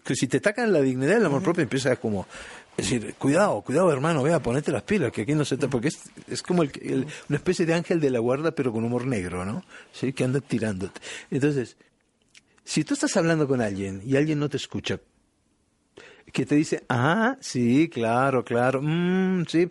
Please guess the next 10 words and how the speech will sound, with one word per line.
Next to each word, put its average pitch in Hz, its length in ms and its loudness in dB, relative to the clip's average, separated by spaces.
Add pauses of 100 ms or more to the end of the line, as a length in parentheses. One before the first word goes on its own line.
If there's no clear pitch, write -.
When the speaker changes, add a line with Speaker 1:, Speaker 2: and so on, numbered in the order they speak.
(120)
Speaker 1:
pero 151 160 -4
está 147 180 0
mirando 208 320 2
para 233 140 0
otro 185 160 -2
lado, - 260 0 (440)
¿sí? - 200 -8 (360)
Yo 160 100 2
no 185 140 0
puse 175 420 -2